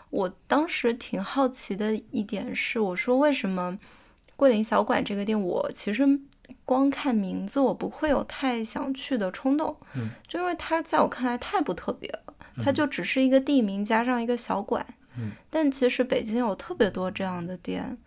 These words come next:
Speaker 2: 嗯。
Speaker 1: 嗯，这也是让我发现它不像我们，比如说在福州，在一个小地方的时候，你会看到张记、陈记，然后任何带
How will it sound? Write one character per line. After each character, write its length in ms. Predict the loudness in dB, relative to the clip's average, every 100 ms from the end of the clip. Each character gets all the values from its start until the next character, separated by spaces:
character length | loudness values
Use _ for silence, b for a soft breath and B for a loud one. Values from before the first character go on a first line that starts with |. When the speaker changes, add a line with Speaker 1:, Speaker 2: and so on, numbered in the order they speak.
| B
Speaker 2:
嗯。 280 | -8 -8 -8
Speaker 1:
嗯， 240 | -6 -6 -2
这 120 | 4
也 100 | 4
是 120 | 6
让 120 | 6 6
我 80 | 4
发 240 | 0 0
现 320 | 2 2 0 -4 B B -4
它 120 | -2
不 160 | -2
像 220 | 0 2 4
我 140 | 2
们， 340 | 0 -2 -4 -8 -14 _ -12
比 80 | -6
如 100 | -4
说 180 | -2 -2
在 280 | 0 0 0
福 240 | -4 -8
州， 260 | -4 0 0
在 200 | 0 0
一 100 | 0
个 80 | 0
小 220 | 0 -2
地 200 | 4 4
方 200 | 4 0
的 80 | -2
时 200 | -2 -2
候， 160 | 0 -2
你 120 | 0
会 180 | -2 -2
看 260 | -2 -2
到 260 | 0 0 -4 B B B -2
张 280 | 2 4 2
记、 200 | 2 -2
陈 420 | -2 -6 -4 -4
记， 360 | 0 2 2 -2 B B B
然 220 | -4 -4
后 500 | -4 -2 -2 0 -4 B B B B _ _ _ _ 2
任 260 | 6 6
何 240 | 4 -2 0
带 500 | 0 2 0 -2